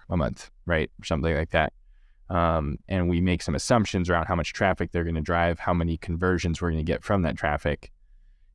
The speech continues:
And then we just do that math. And, you know, a lot of times that might add up to be a similar number. And then the other thing that I was thinking here is instead of straight up affiliates, and we'll do this,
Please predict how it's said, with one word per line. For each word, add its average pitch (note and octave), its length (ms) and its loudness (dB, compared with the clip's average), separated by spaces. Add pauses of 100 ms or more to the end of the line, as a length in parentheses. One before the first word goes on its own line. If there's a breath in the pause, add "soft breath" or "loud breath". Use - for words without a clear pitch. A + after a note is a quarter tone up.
And F#2+ 220 2
then F2 140 4
we E2+ 100 2
just D#2+ 220 -4
do F2 100 2
that D2+ 140 2
math. E2 340 0
And, D2+ 160 -4 (400)
you G#2 120 0
know, E2+ 160 2 (480)
a G2+ 40 -10
lot G#2 160 6
of F#2+ 80 0
times E2+ 540 -2 (640)
that F#2 200 4
might E2+ 220 2
add D#2+ 180 4
up - 180 0
to - 140 -2
be D2 360 -2 (100)
a F2 80 -4
similar E2+ 380 2
number. G2 340 0 (500)
And G2+ 160 2
then G2 140 6
the F#2 80 4
other A#2 200 4
thing F#2 440 0 (220)
that G2 100 4
I E2 60 6
was D#2+ 140 0
thinking A2+ 280 2
here F2+ 260 2
is E2 300 0 (460)
instead G2+ 300 2
of F2+ 220 2 (500)
straight G#2+ 500 0
up F2+ 160 4
affiliates, F2+ 800 2
and F#2+ 100 2
we'll F2+ 80 2
do A2+ 220 2
this, E2+ 280 2